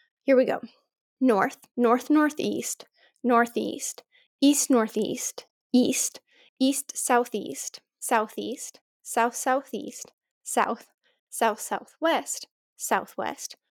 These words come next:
west-southwest, west, west-northwest, northwest,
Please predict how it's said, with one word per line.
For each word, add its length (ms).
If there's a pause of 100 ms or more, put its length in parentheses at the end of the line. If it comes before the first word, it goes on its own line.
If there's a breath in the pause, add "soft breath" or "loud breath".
(120)
west-southwest, 1120 (300)
west, 500 (360)
west-northwest, 1000 (280)
northwest, 720